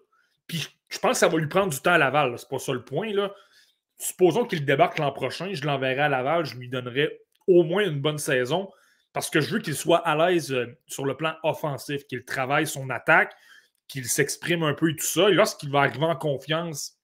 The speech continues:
dans la L N H, il n'y en aura pas de problème. Premièrement, son frère peut l'aiguiller là-dessus. Son frère qui est un excellent leader pour les Sabres. Donc, moi, je pense que même en, au-delà de l'aspect joueur de hockey, Luke Tuch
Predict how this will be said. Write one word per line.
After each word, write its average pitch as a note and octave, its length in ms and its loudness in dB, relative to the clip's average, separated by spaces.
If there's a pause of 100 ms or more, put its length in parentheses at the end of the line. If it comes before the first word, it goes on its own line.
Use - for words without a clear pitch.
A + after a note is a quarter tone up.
dans D3+ 240 0
la C#3 160 2
L B2 100 0
N B2 120 -4
H, D#3 320 0 (1000)
il D#3 40 -4
n'y C#3+ 60 2
en C#3 140 0
aura C#3+ 260 -2
pas F#3 100 2
de - 60 -4
problème. D3 420 -2
Premièrement, D3+ 360 -2
son C3+ 240 -4
frère D#3 320 0
peut F3+ 140 2
l'aiguiller D3 480 -4
là-dessus. F#3 440 -6 (280)
Son - 220 -4
frère F#3 240 -2
qui C#3+ 80 -4
est C3 100 -8
un B2+ 180 -6
excellent F3 440 0
leader D3 360 2
pour C#3 140 -2
les A#2+ 160 -2
Sabres. E3+ 480 0 (420)
Donc, C#3+ 220 -4
moi, G#3 100 2
je - 120 -2
pense A3 280 2
que C#3 260 2 (180)
même C4 260 4 (100)
en, D#3+ 220 2
au-delà F3 420 4
de F3+ 100 -2
l'aspect F#3 360 2
joueur D#3+ 340 2
de D3+ 80 2
hockey, C#3+ 460 -4 (440)
Luke D3+ 320 -2
Tuch G#3 180 4